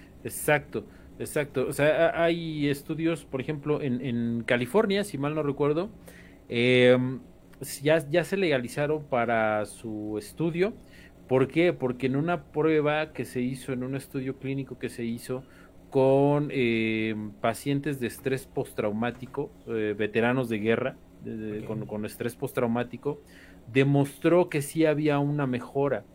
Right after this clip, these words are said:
Speaker 1: eh, con el uso de, de psilocibina. Y ese fue, digamos, la, la pieza fundamental de información para que se pudiera, para que se pudiera presentar la, no, bueno, no es que se haya legalizado, pero para que se pudiera presentar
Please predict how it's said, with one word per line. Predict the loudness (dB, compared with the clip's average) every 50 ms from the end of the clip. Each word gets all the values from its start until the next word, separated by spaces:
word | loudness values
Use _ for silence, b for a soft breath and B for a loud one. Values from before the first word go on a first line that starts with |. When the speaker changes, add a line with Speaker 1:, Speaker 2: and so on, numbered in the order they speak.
| B B B B B -8
Speaker 1:
eh, | -6 -2 0 0 0 -2 -2
con | -2 -2 -2 -2
el | -2 -2 -4
uso | -4 -4 -4 -4 -4
de, | -2 -2 -2 -2 -4
de | -4 -6 -6 -4 -4 -4 -6 -6 -8 -8
psilocibina. | -10 -8 -6 -6 -6 -8 -8 -8 -4 -4 -4 -4 -4 -8 -12 B B B B B B -4
Y | -2 0 0
ese | 0 0 -2
fue, | 0 0 0 0
digamos, | 2 2 0 0 2 2
la, | 2 2 2 0
la | 0 -2 -2 -2
pieza | -2 -4 -6 -4 -6 -8
fundamental | -8 -6 -4 -2 -2 -2 -2 -2 -2 0 0 0 0
de | -2
información | -6 -6 -6 -8 -6 -6 -6 -8 -8 -8 -8 -8 -8 -10 B B B B B B -4 0
para | 2 2 4 2 2 0
que | -2 -2 0 2 2 2 0 0
se | -2 -4 -8
pudiera, | -10 -8 -6 -4 -2 0 2 2 4 4 4 4 2 0 -2 -6 -12 -12 -14 -12 -6
para | -4 -4 -4
que | -4 -6
se | -4
pudiera | -2 0 0 0
presentar | 0 -4 -6 -6 -4 0 2 4 4 4
la, | 4 2 2 2
no, | 0 -4
bueno, | -6 -8 -8 -8
no | -10
es | -10
que | -8 -4
se | 0 0
haya | 2 2
legalizado, | 2 2 0 0 0 0 -2 -2
pero | -2 -4 -4 -2
para | -2 -2 -2
que | -2 -6
se | -10
pudiera | -12 -6 -2 0 2 2 2 0
presentar | 0 -2 -2 -2 -4 -6 -6 -4 0 0 0 0 0